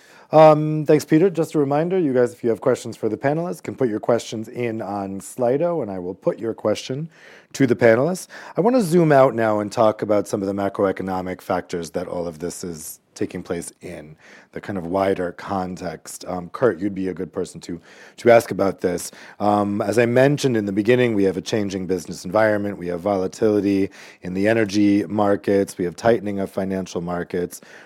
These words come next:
we have inflation, we have all kinds of, uh, geopolitical concerns right now. Uh, what is the effect of all of this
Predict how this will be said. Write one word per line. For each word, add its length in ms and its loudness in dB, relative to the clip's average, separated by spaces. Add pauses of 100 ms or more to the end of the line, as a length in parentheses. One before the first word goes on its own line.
(140)
we 100 -6
have 120 -4
inflation, 800 0
we 120 -10
have 260 -6
all 120 6
kinds 300 2
of, 260 -6
uh, 160 -10
geopolitical 760 -4 (180)
concerns 560 -8 (400)
right 220 4
now. 420 -2
Uh, 60 -2
what 200 2
is 120 -4
the 120 6
effect 380 4
of 120 -2
all 340 4
of 180 -4
this 380 -4